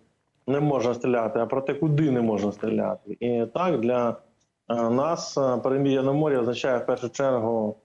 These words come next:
відсутність обстрілів, е, портової інфраструктури, відсутність, е, е, вбивств, е, цивільних моряків, е, які заходять в наші порти. Тому так, особливо більше нічого запропонувати нам росіяни не можуть, тому що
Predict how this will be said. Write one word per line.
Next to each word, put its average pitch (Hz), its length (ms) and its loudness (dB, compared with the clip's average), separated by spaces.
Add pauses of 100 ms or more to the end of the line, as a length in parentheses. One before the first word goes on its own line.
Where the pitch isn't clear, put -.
(240)
відсутність 151 480 0
обстрілів, 131 560 -2
е, 123 300 0
портової 123 440 0
інфраструктури, 107 760 -2
відсутність, 120 680 -4
е, 120 40 2
е, 110 260 0 (720)
вбивств, 135 680 0
е, 120 360 2
цивільних 131 400 0
моряків, 110 500 -2 (200)
е, - 20 -4 (420)
які 117 200 -2
заходять 117 380 0
в 123 40 -2
наші 117 200 -4
порти. 104 460 -2
Тому 131 180 0
так, 147 280 -2
особливо 170 460 0
більше 147 500 -2 (420)
нічого 139 380 2
запропонувати 135 640 0
нам 131 180 0
росіяни 131 440 0
не 139 100 2
можуть, 180 380 -2
тому 131 240 0
що 127 340 -2